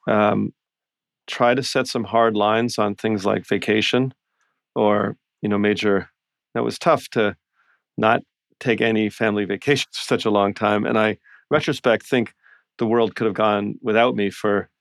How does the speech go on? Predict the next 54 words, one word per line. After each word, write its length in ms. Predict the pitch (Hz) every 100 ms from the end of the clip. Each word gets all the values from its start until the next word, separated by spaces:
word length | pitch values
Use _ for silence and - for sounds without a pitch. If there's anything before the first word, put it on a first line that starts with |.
| -
X 160 | 113 -
period 200 | 117 95
of 100 | -
time. 360 | 107 98 101 - _ _ _ -
You 80 | 123
know 60 |
what 60 | 113
I 20 |
mean? 200 | 113 120
People 260 | 139 135 110
become 540 | 110 - 107 104 - _ _ -
obsessed 380 | 107 120 104
with 80 | 113
the 100 | 107
idea 260 | 104 107 104
that 160 | 98
they're 300 | 107 101 101 _ _ _ _ _
essential 440 | 113 - - - 101
to 80 |
this 180 | 101 104
process 640 | - 104 104 - 104 - -
and 140 | 113 107
that. 320 | 110 104 - _ _ _ _
But, 100 | 147
you 80 | 147
know, 300 | 120 107 135 - _ _ _ _ _ _ _ _ _ _ -
actually, 300 | 147 - 160
government 280 | 147 139
doesn't 220 | 131 143 123
go 100 | 104
that 160 | 104
quickly, 380 | - 113 110 120
and 140 | 117 110
you 80 |
come 180 | 101 117
back 320 | 104 104 110
and 100 | 104
people 200 | 98 104
can 120 | 95 98
tell 160 | 104
you 80 | 98
what 120 | 92
happened. 380 | 92 101 - - _ _ _ _ _ -
So 140 | 151
I 60 | 147
wish 200 | 185 170
I'd, 220 | 135 117
I'd 240 | 120 107
in 120 | 107
some 180 | 107 117
ways 200 | 107 98
set 180 | - 107
some 200 | - 101
harder, 460 | 92 104 98 98